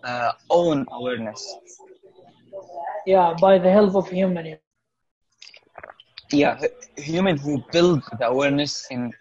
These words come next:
Speaker 1: a machine.
Speaker 2: Uh, okay. You, you, you think that awareness can be built?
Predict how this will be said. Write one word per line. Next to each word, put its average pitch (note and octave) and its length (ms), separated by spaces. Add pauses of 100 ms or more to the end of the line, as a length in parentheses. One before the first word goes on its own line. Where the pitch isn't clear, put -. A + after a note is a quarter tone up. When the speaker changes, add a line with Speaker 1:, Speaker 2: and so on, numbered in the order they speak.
(280)
Speaker 1:
a B2+ 40
machine. G#2+ 480 (4000)
Speaker 2:
Uh, E3 260
okay. F3+ 420 (1120)
You, G3+ 80 (100)
you, A3+ 420 (200)
you G#3+ 120
think A#3 340
that G#3+ 300
awareness G#3+ 520
can G#3 280
be G3 140
built? E3+ 440